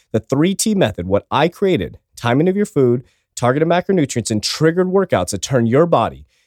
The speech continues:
into an absolute fat-burning machine, and how I maintain abs at forty-two years old. Yes, almost forty-two years old on March twenty-fourth, and I have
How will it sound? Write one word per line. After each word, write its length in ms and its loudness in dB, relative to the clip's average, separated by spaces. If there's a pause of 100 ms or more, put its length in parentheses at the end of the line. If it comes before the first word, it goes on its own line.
into 220 -2
an 80 0 (140)
absolute 680 0 (140)
fat-burning 400 0
machine, 400 -2 (260)
and 100 -4
how 180 0
I 180 2
maintain 420 0
abs 320 -2
at 160 -4
forty-two 960 -2
years 240 2
old. 200 0
Yes, 220 -2
almost 300 -2
forty-two 360 -4
years 200 0
old 260 4 (300)
on 80 2
March 240 2
twenty-fourth, 440 0
and 60 0
I 20 2
have 100 -2